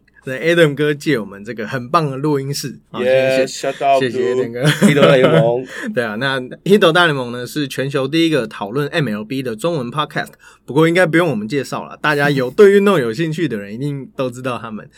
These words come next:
Speaker 1: 对吧？在这边要先感谢 Adam 哥，还有 Hito 大联盟。好，那就来谈谈，哎，这个好硬哦，<laughs> 转得超硬的。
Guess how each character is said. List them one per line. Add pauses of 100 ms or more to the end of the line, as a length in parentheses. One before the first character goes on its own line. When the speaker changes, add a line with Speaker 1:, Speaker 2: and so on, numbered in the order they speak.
(140)
Speaker 1:
对
吧？ (160)
在
这
边
要
先
感
谢
Adam
哥，
还
有
Hito
大
联
盟。 (680)
好，
那 (240)
就
来
谈
谈，
哎，
这
个
好
硬
哦， (360)
<laughs>
转
得
超
硬
的。